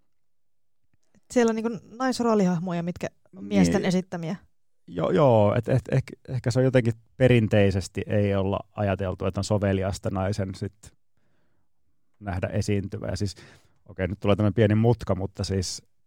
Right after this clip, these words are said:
Speaker 1: Anna
Speaker 2: ää,
Speaker 1: tulla, meillä on aikaa.
Speaker 2: <laughs> Kyllä, niin, just meillä oli aikaa. Mutta siis, ää, ei ole ihan montaa vuosikymmentä,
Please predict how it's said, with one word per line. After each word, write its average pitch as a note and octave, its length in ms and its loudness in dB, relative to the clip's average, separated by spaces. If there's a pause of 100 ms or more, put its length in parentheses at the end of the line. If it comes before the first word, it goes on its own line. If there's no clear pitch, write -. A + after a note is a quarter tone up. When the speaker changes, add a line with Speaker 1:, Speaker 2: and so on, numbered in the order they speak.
(140)
Speaker 1:
Anna A3 160 -2
Speaker 2:
ää, - 60 -10
Speaker 1:
tulla, A3+ 200 4
meillä G#3 200 4
on G#3 40 6
aikaa. G3 280 2 (440)
Speaker 2:
<laughs> - 420 -6
Kyllä, G2 180 -4
niin, G#2 180 0
just G2 200 -6
meillä G2+ 180 -2
oli G#2 100 -4
aikaa. G#2+ 400 -4 (920)
Mutta B2+ 220 4
siis, A#2+ 340 2 (520)
ää, A2 460 -6 (100)
ei C#3 180 6
ole - 100 4
ihan C#3 380 6 (720)
montaa A#2 560 4
vuosikymmentä, G2 840 0